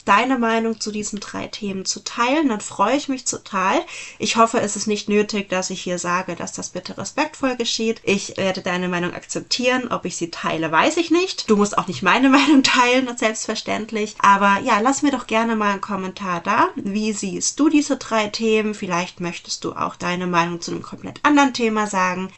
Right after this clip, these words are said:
Ich möchte dich einfach nur dazu motivieren, dass du deine Meinung sagst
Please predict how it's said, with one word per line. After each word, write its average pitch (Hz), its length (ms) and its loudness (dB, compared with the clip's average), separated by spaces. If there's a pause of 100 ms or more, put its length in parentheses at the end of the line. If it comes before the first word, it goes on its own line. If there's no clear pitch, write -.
Ich 214 240 2
möchte 190 320 -2
dich 170 180 -8
einfach 170 400 -4
nur - 160 -8
dazu 185 340 -6
motivieren, 180 640 -6 (180)
dass 196 320 4
du 190 160 -2
deine 170 320 -2
Meinung 165 400 -4
sagst 196 560 -2